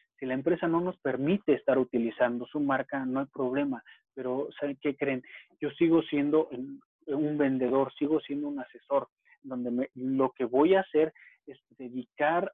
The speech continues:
a generar, digamos, a brindar asesorías gratuitas, que si esa asesoría se convierte en una venta, felicidades. Pero, ah, ok, entonces lo que yo les recomiendo, si la empresa no les permite estar haciendo como tal,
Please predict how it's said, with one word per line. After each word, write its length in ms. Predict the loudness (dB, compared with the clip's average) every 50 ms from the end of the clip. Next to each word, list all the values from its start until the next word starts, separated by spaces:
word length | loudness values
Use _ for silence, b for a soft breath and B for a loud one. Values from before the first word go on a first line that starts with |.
| -2
a 720 | 0 2 2 2 2 0 0 -2 -4 -4 -6 -8 -8 -10 -12 -14 _ -12 -6
generar, 640 | -4 -2 -2 -2 0 2 2 4 4 4 2 -2 b b b b b b _ _ _ -16
digamos, 640 | -6 -2 0 0 2 2 2 4 4 2 2 0 -4 _ _ _ _ _ _ -18
a 100 | -16 -16 -14
brindar 440 | -6 -2 2 2 4 4 6 6 6
asesorías 800 | 4 4 2 -2 -2 0 0 2 4 4 6 6 6 6 4 2 0 2
gratuitas, 640 | 2 0 0 0 0 0 0 0 0 -2 -2 -2 -6 _ -8
que 120 | -8 -8 -4
si 180 | 2 4 4
esa 160 | 4 6 4
asesoría 480 | 0 0 -2 -4 -2 2 4 4 4 4
se 80 | 2 0
convierte 420 | 0 2 4 4 2 2 0 0
en 80 | 0 0
una 220 | 0 0 0 0
venta, 360 | 0 0 -2 0 0 0 0 0
felicidades. 580 | -2 -6 -8 -8 -2 2 2 2 2 2 -2 -10 _ _ _ _ _ _ _ _ _ _ _ _ _ _ _ _ _ _ _ _ _ _ _ _ _ _
Pero, 340 | -8 -4 -2 0 0 -2 -2 _ _ _ _
ah, 220 | -2 -2 -2 -2 -2
ok, 220 | -2 -2 0 2 2
entonces 540 | 2 2 2 0 -2 -4 -4 -4 -4 -4 -4
lo 100 | -4 -4
que 100 | -2 0
yo 120 | 2 2
les 120 | 2 0
recomiendo, 560 | -2 -2 -2 -2 0 0 0 0 0 -2 -2 -6
si 120 | -8 -8
la 100 | -8 -8
empresa 360 | -8 -2 -2 -2 0 0 -2
no 140 | -2 -2 -2
les 160 | -2 -2 -4
permite 480 | -4 -6 -6 -4 -4 -4 -4 -4 -8 -14
estar 220 | -10 -4 0 0
haciendo 420 | 0 0 -2 -4 -4 -2 -2 -2 -4
como 260 | -4 -6 -6 -8 -2
tal, 260 | 2 2 2 2 0